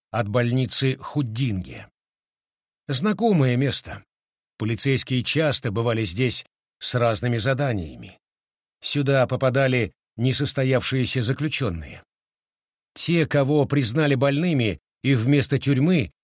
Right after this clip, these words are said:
приговорили к лечению. Кристер впадал в депрессию по мере приближения к Худинге и воскресал каждый раз, уезжая отсюда. Как будто радовался тому, что может это сделать,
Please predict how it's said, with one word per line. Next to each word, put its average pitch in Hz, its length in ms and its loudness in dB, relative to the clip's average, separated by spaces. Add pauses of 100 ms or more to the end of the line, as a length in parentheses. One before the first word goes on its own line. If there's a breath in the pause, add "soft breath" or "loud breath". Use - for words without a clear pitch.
(180)
приговорили 120 640 0
к 104 120 -6
лечению. 95 580 -6 (1700)
Кристер 196 540 0
впадал 185 480 2
в 123 80 0
депрессию 147 720 2
по 147 120 0
мере 143 240 2
приближения 127 640 2
к - 80 -10
Худинге 95 640 -6 (480)
и 226 100 -4
воскресал 180 760 2
каждый 120 380 0
раз, 143 340 0 (240)
уезжая 113 720 2
отсюда. - 640 -8 (800)
Как 139 180 0
будто 156 340 2
радовался 123 680 2
тому, 127 320 0
что - 180 -4
может 123 340 -2
это 131 140 -2
сделать, 110 580 -2